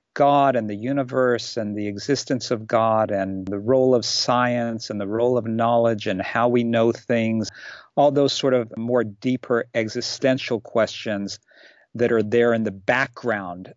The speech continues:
of any religious quest. I think that was spurred on by a particular teacher I had in high school,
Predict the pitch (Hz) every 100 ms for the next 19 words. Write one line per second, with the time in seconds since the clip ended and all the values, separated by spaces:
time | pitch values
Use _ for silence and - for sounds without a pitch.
0 | _ 110 101 101 - 113 110 104 98 104
1 | _ _ - 110 107 110 101 110 - -
2 | - 110 87 80 - - - _ _ -
3 | - _ - 135 - 175 160 - _ _
4 | 170 135 143 147 127 - - - 131 123
5 | 120 120 113 113 110 110 - 117 - -
6 | 120 110 - - 120 117 117 104 104 -
7 | 107 104 107 95 - 110 110 - - 107
8 | 104 123